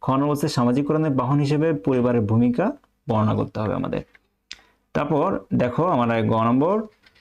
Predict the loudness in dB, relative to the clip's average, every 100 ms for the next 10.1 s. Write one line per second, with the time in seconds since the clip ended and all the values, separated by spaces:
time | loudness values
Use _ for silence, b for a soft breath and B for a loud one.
0 | b -4 -2 0 2 2 2 2 2 2
1 | 2 2 2 2 2 0 -2 0 2 0
2 | 0 -2 0 -2 -2 0 0 0 0 0
3 | -2 -2 0 0 0 0 0 0 -2 -4
4 | _ -6 -2 -2 -2 0 0 2 2 0
5 | -6 -4 0 0 0 0 0 -2 -2 -2
6 | -2 -2 -2 0 0 0 -2 -2 -6 -4
7 | -2 0 2 2 0 -2 -4 -2 0 0
8 | -2 -2 -2 0 0 0 0 0 2 0
9 | 0 0 0 0 -2 -2 -2 -2 0 0
10 | -2